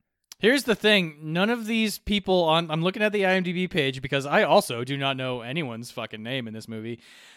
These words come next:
And there's no one credited as narrator, so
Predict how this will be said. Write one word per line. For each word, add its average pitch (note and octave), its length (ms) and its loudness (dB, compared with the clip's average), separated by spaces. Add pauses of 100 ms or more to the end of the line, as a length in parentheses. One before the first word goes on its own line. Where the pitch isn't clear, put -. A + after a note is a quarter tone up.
(160)
And C#3 360 4
there's D3+ 160 4
no F3+ 100 4
one F#3+ 140 2
credited F3+ 420 2
as D3 340 0
narrator, F3 680 -4 (320)
so C#3+ 680 4